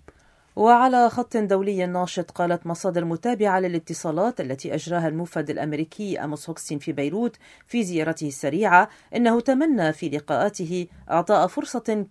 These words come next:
كافية للمح-، للمباحثات التي ستجرى في الدوحة في شأن هدنة غزة، وألا يكون هناك فعل وردة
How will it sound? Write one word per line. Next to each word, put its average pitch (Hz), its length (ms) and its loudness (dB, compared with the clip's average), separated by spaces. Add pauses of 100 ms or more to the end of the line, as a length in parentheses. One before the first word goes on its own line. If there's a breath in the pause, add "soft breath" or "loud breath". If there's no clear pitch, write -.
كافية 180 460 -2
للمح-، 143 420 -8 (180)
للمباحثات 160 840 -4
التي 165 440 -2 (220 soft breath)
ستجرى 233 440 -2
في 180 100 -8
الدوحة 156 540 2 (360 soft breath)
في - 120 -12
شأن 156 380 -6
هدنة 160 380 -6
غزة، 156 440 -2 (260 soft breath)
وألا 196 260 2
يكون 208 300 0
هناك 202 680 0
فعل 180 440 0
وردة 165 440 -4